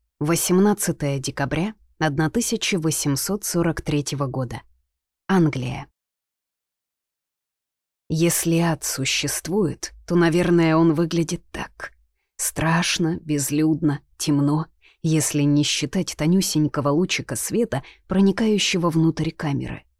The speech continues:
Цепи натерли ее кожу, а тело онемело от неудобной позы. А еще там было очень-очень холодно. Она просидела в этом карцере почти весь день в одной рубашке.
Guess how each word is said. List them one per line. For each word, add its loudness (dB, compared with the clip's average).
Цепи -2
натерли -2
ее -4
кожу, -2
а 0
тело 2
онемело 4
от -4
неудобной 4
позы. -8
А -4
еще -2
там 4
было 6
очень-очень 0
холодно. -6
Она 4
просидела 2
в 0
этом 2
карцере -4
почти -4
весь 0
день 0
в -2
одной 2
рубашке. -4